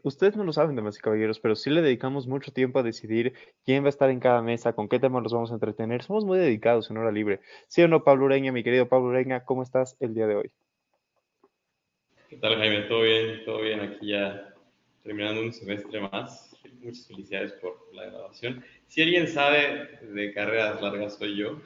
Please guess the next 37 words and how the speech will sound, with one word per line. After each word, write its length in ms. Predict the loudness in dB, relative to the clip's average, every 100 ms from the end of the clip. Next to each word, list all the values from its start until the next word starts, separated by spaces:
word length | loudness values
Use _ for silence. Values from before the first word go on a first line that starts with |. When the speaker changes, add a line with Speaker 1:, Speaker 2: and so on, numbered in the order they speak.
| -20 _ _ -20 -20 -20 -20 -20 _
Speaker 2:
Entonces, 640 | -16 -6 -4 -2 0 0 -2 -10 -14 _ -8
muchísimas 560 | -8 -6 -6 -4 -4
felicidades 640 | -6 -10 -4 0 0 0 -6 -10
por, 520 | -8 -6 -6 -10 -20 _ _ _ _ -8
por 120 | -4
haberse 260 | -4 -4 -4
graduado. 360 | -2 -2 -4
Es 140 | -8 -8
un 120 | -8
gran 180 | -4 -4
logro 280 | -2 -2
y 420 | -4 -10 -12 -18 -20 _ _ _ -20
espero 380 | -10 -2 0
que, 320 | 0 0 -2 -6
que 80 | -6
la 120 | -2
vida 200 | 0 0
laboral 480 | 0 0 0 0 -2
y 60 |
la 140 | -4 -4
vida 220 | -4 -6
profesional 500 | -10 -18 -18 -14 -14
los 200 | -16 -14
trate 360 | -14 -10 -12 -12 _ _ _ -6
igual 520 | 2 4 4 2 -2
de 80 | -4
bien 540 | 0 0 -2 -6 -12
que 120 | -12 -10
la 160 | -8
upe 200 | -8 -8
los 200 | -12 -14
trató. 400 | -14 -14 -16 _ _ _ _ -20 _ _ _ _ _ -6
Aunque, 420 | -4 -2 -2 -4
aunque 280 | -10 -10 -12
complicado, 640 | -12 -12 -8 -6 -4 -4
¿eh? 120 | -6 -8
Speaker 1:
Mucho. 240 | -10 -10